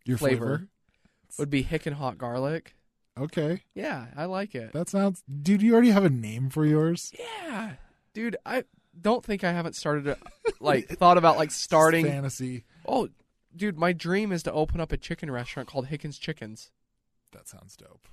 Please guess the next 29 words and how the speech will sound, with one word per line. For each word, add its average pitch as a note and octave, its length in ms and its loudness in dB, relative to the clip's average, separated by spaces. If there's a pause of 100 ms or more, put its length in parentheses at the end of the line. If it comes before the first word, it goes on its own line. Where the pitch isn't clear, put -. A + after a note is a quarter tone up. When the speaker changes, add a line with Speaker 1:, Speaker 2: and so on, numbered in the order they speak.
(180)
Speaker 2:
Yeah. F3 340 -6 (420)
Speaker 1:
I A2+ 80 -18
like A2 240 -18
it. E3 60 -10
Speaker 2:
Dude, F#3 140 0
we'll E3+ 160 2
serve G#3+ 280 -2
every F#3 240 0
type D#3+ 200 -4
of D3 60 -8
chicken. A#2+ 340 -10
We'll C3 100 -6
serve - 220 -8
it - 200 -8
broiled. D3+ 440 2
We'll C#3 100 -8
serve C#3 240 -6
Speaker 1:
Let's C3+ 60 -4
Speaker 2:
it B2 60 -10
Speaker 1:
go. C#3+ 300 6
Speaker 2:
bri-, C3 120 2 (160)
baked, C#3+ 380 0 (420)
boiled, E3+ 580 4 (100)
grilled, D3 520 0 (120)
Speaker 1:
Boiled D#3 480 10
Speaker 2:
smoked, - 0 -
Speaker 1:
chicken. A2 520 -10 (180)
Speaker 2:
fried. F3 580 4
Speaker 1:
Ugh. C3+ 280 -8